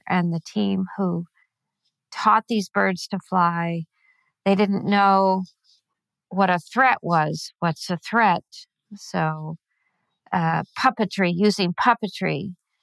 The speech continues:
attacking a, a macaw puppet and all the macaws sitting up in the cage screaming and crying because this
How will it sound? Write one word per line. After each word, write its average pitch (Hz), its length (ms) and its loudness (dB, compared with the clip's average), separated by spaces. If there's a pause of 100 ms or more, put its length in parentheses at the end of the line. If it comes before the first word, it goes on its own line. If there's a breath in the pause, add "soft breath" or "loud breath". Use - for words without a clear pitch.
(260)
attacking 196 680 -2
a, 180 140 0 (540)
a 180 200 2
macaw 208 560 2 (140)
puppet 180 380 0 (100)
and 180 180 -4
all 196 300 4
the 190 100 -6
macaws 190 640 2
sitting 190 360 -2
up 185 120 -2
in 180 100 -4
the 185 60 -4
cage 196 580 0 (200 soft breath)
screaming 220 680 2
and 175 160 0
crying 190 640 0
because 180 480 -2
this 180 360 0